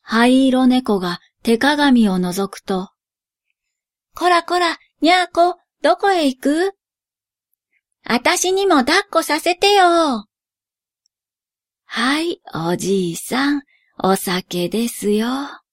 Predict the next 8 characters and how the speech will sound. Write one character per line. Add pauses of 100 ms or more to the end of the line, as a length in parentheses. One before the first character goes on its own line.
(1500)
「う
ん、
う (160)
ん。」 (1800)
「ほ
ら
ほ
ら、